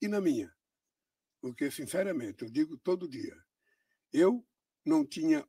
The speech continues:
outra razão para votar a ser presidente da República se não fosse para fazer mais do que eu fiz das outras vezes. Com mais experiência, com mais maturidade, sabendo das dificuldades,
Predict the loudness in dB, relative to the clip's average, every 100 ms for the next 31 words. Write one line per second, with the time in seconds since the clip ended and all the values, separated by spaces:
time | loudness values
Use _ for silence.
0 | _ 6 6 2 -6 -4 -8 -4 -2 -2
1 | -4 -8 -8 -12 -8 -4 -4 -6 -6 -6
2 | -6 -12 -10 -10 -10 -16 0 4 4 2
3 | -8 -10 _ _ _ -8 0 0 0 -2
4 | -6 -4 -10 -8 -8 -8 -10 -6 -6 -6
5 | -10 -16 _ _ _ -14 -8 -8 -8 -10
6 | -10 -12 -14 -16 -20 -20 -18 -18 -18 _
7 | _ _ _ _ _ _ _ _ _ -14
8 | -4 -4 -4 -8 -6 -4 0 -2 -2 -8
9 | -16 -14 -10 -10 -10 -10 -8 -8 -4 -2
10 | -2 -4 -10 -20 _ _ _ _ -6 -4
11 | -4 -6 -8 -10 -10 -14 -14 -12 -8 -4
12 | -4 -6 -16 -18